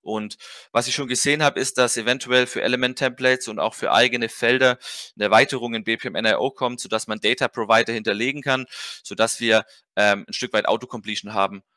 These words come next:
wenn wir auf Variablen zugreifen und nicht irgendwie der User schon bei der Modellierung irgendwie wissen muss, wie er in einem Formular ein bestimmtes Feld genannt hat.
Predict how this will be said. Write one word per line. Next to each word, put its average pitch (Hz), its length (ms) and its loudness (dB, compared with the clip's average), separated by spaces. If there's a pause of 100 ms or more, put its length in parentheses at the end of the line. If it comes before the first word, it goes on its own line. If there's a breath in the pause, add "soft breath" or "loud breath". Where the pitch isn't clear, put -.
(160)
wenn 101 260 -4
wir 101 220 2
auf - 120 -4
Variablen 104 460 2
zugreifen 98 560 -4
und 104 80 -8
nicht - 160 -10
irgendwie 104 560 -6
der 101 140 -2
User 117 260 -4
schon 107 180 -8
bei 104 120 2
der 104 100 -4
Modellierung 107 500 -6
irgendwie 101 320 -6
wissen 117 240 -4
muss, 113 340 -6
wie 107 160 -4
er 107 120 6
in 104 80 -2
einem 101 80 -8
Formular 104 480 2
ein 107 80 -10
bestimmtes - 840 -10
Feld - 260 -2
genannt 98 320 -6
hat. - 160 -12